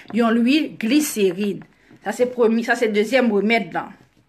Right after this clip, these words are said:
epi nou genyen bikaponat de soud. Bikaponat de soud, li trè bon, se yon pwodui. Ki trè bon mache.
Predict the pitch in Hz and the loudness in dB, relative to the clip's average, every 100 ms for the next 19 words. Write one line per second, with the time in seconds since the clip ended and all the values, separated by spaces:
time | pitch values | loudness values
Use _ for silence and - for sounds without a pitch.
0 | _ _ _ _ _ _ _ _ _ _ | _ _ _ _ _ _ _ _ _ _
1 | - - - - - - - - - - | -20 -20 -20 -16 -14 -14 -20 -20 -20 -16
2 | - - - - - 247 254 320 370 370 | -14 -14 -20 -14 0 0 0 0 2 2
3 | 269 285 254 320 302 240 269 240 240 220 | 0 0 0 2 2 0 0 -2 0 0
4 | 240 202 196 - - 240 196 - _ - | 0 -2 -4 -4 -4 -2 -2 -6 _ -20
5 | - _ - _ 240 311 415 381 269 320 | -20 _ -20 _ -2 0 4 2 2 -2
6 | 370 294 320 - 254 208 190 180 - _ | -4 -4 -6 0 0 0 -4 -6 -14 _
7 | _ _ _ _ _ _ _ - - _ | _ _ _ _ _ _ _ -20 -20 _
8 | - 320 339 349 - 311 330 240 294 359 | -2 2 4 4 2 0 0 2 2 4
9 | 370 - _ - 254 254 247 285 294 226 | 2 -4 _ -16 -12 -8 0 2 2 0
10 | 220 214 196 - 226 | -2 -2 -2 -2 -2